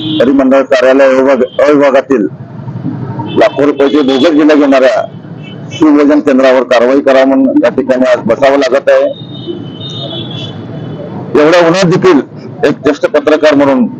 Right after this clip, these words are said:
पत्रकारिता बरोबर एक सामाजिक बांधिलकी म्हणून परिमंडळ कार्यालय अ विभागातील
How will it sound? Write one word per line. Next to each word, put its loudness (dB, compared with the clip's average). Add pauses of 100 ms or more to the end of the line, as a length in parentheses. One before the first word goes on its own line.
(720)
पत्रकारिता 2
बरोबर 4
एक -2
सामाजिक 2
बांधिलकी 2
म्हणून 4 (600)
परिमंडळ 4
कार्यालय 2
अ 4
विभागातील 2